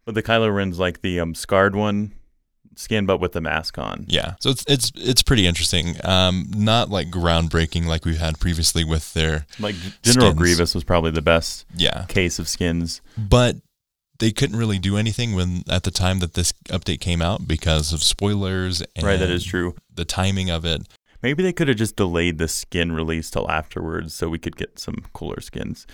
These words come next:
Speaker 1: But to be honest, these three are, like, the furthest from what I want skins added, so
Speaker 2: Mm-hmm.
Speaker 1: I,
Speaker 2: Yeah.
Speaker 1: I don't really mind.
Speaker 2: Yeah, as far as, like, people in Battlefront that I want more skins for, I mean, I, I knew they were coming,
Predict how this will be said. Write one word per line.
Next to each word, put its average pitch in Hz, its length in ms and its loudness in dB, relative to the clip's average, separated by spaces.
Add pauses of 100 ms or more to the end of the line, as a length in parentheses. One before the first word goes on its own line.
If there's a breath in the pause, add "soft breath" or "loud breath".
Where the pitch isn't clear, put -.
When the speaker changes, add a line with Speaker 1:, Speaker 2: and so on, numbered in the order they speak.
(400 loud breath)
Speaker 1:
But - 300 -2
to 110 100 -4
be 107 140 0
honest, 92 320 0
these 98 240 0
three 101 300 0
are, 87 120 2 (380)
like, 85 280 0
the 95 100 0
furthest 87 460 2
from 92 160 -4
what 85 120 2
I 82 80 4
want 85 360 0
skins 87 360 -2
added, 82 460 0 (220)
so 95 400 2
Speaker 2:
Mm-hmm. - 100 -8
Speaker 1:
I, 95 60 4
Speaker 2:
Yeah. 87 120 4
Speaker 1:
I 85 60 6
don't 82 180 0
really 82 160 0
mind. 80 540 -2
Speaker 2:
Yeah, 101 100 0
as 92 140 2
far 113 180 2
as, 104 160 2
like, 90 200 -2
people 92 560 -2
in 90 240 -2
Battlefront 85 380 0
that 85 100 0
I - 20 -2
want 85 180 -2
more 82 160 -2
skins 85 320 -2
for, 85 360 -2 (120)
I 104 80 2
mean, 101 200 2
I, 92 120 -2 (160)
I 95 100 0
knew 95 180 4
they 92 140 6
were 85 120 6
coming, 90 380 4